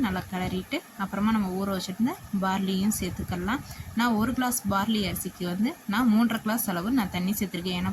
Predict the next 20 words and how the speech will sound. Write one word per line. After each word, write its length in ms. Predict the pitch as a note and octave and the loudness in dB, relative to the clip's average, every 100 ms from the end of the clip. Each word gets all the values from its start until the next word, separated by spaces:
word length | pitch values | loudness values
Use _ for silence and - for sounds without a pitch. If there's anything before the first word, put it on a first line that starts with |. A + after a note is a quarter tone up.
| F#3 | -2
பருப்பும் 360 | G3 - A3+ F#3+ | -4 2 2 2
வச்சுருக்கனால 560 | F#3+ - F#3 F3+ A3+ G3 | -2 -4 -2 0 0 -2
இதனால 280 | F#3 G3+ - - - - G3+ | -2 -4 -6 -12 -14 -8 -2
குழஞ்சு 300 | G3 G#3+ A3 | 2 4 2
நல்லா 160 | F3+ F3+ - | 0 -2 -2
டேஸ்ட்டு 360 | F#3+ - G#3+ | -2 0 -2
சூப்பரா 360 | - F#3+ F3+ F3+ E3+ | -2 -4 -2 -2 -2
இருக்கும். 240 | - A#3+ - - - - - | -2 -4 -6 -14 -12 -10 2
நீங்க 200 | A3 G#3 G3 | 4 4 4
ஊற 140 | C4+ D4 | 4 2
வைக்காம 380 | A#3+ A#3 A#3 A#3+ | 2 0 4 6
நீங்க 180 | A#3 F#3+ G3 | 6 4 0
சேர்க்குறதா 460 | F#3+ - G3+ F#3 F3+ | -2 -2 -2 0 0
இருந்தா 260 | F3+ F#3 A3+ D4 - - F#3+ | -2 0 -2 -4 -12 -4 0
நீங்க 220 | F#3+ G3+ C#4+ G3 | 2 0 -2 -2
ஒரு 120 | F#3 F#3 | -2 0
கிளாஸ் 240 | F#3+ G3 G3 | 0 0 -2
அரிசிக்கு 360 | G3 - G#3+ D#4+ - - - - - - - G3+ | -2 -4 -4 -4 -4 -8 -12 -14 -14 -10 -2 0
நீங்க 180 | F#3 F3+ - G#3 | 0 -2 -4 0
அஞ்சு 180 | G#3 | 2